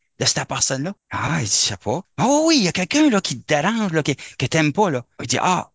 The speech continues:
ma petite sœur. » OK. Ben là, il rouvre son chandail, là, même, il dit, « Regarde, moyen de t'en débarrasser. J'ai des poisons. Tu laisses juste une goutte de ça dans son café. » Il le garde. « Elle boit pas de café, ma petite sœur. » Ben non, un enfant, ça boit pas de café. La, la foule, la silence. OK ?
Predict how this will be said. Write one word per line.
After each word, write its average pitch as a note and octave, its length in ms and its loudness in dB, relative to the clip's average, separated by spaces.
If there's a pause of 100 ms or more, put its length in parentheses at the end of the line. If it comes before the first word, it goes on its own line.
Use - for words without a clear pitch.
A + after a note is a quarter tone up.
(100)
ma - 120 -2
petite - 220 0
sœur. » E2 460 -2 (160)
OK. - 240 -4 (460)
Ben G2+ 180 0
là, E2+ 100 -2
il F#2 260 -4
rouvre A#2 180 0
son G2+ 180 0
chandail, G2 440 -2
là, F#2+ 80 -4
même, A#2 160 0
il G2+ 80 -2
dit, « F#2+ 160 0 (240)
Regarde, F2+ 400 -4 (120)
moyen B2 300 2
de B2+ 80 0
t'en A2+ 180 -2
débarrasser. G#2+ 640 0 (100)
J'ai D3 260 2
des C3+ 120 -2
poisons. C3+ 460 -2 (200)
Tu - 140 -4
laisses C#3 140 0
juste F#3+ 240 2
une E3+ 140 4
goutte C#3+ 200 2
de D#3+ 100 -4
ça F#3 180 -2
dans E3 100 0
son D3+ 160 0
café. » F#3 440 -4 (220)
Il A#2+ 80 -2
le G#2+ 100 -2
garde. « F#2 360 -6 (280)
Elle A2+ 60 -2
boit G2+ 180 -4
pas - 140 -8
de A2 120 -6
café, A2 340 -6
ma A2+ 120 -6
petite - 240 -4
sœur. » F2+ 360 -2 (160)
Ben F2 120 -8
non, C#3+ 200 -2 (260)
un F#2+ 140 -2 (100)
enfant, C#3+ 200 -2
ça A2 120 -2
boit G#2 140 -4
pas G#2+ 100 -6
de - 60 -8
café. A2 320 -4
La, G2 100 -2 (220)
la G2+ 100 -4
foule, A2 180 -4
la - 80 -4
silence. - 560 2 (420)
OK ? G#2 120 0